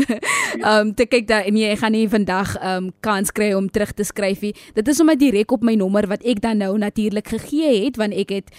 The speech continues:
navraag gedoen. So hulle probeer regtig uitreik en vir my voel die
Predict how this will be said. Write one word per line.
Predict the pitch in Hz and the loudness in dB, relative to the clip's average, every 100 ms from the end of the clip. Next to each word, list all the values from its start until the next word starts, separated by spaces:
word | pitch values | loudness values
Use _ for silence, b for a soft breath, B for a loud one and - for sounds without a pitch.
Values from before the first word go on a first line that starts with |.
| - | -2
navraag | 190 196 220 - 208 208 214 170 | -2 0 -2 -2 -2 0 -2 0
gedoen. | 196 247 B B 302 | 0 0 B B -4
So | 277 262 | 2 4
hulle | 220 277 | 4 2
probeer | 285 277 277 | 2 2 2
regtig | 214 208 233 - | 0 -2 -6 -4
uitreik | 254 302 247 226 220 | 0 0 0 -2 0
en | 226 214 b b _ - | -2 -2 b b _ -12
vir | - 320 | 2 4
my | 302 339 | 4 2
voel | 370 370 | 2 0
die | 277 | 0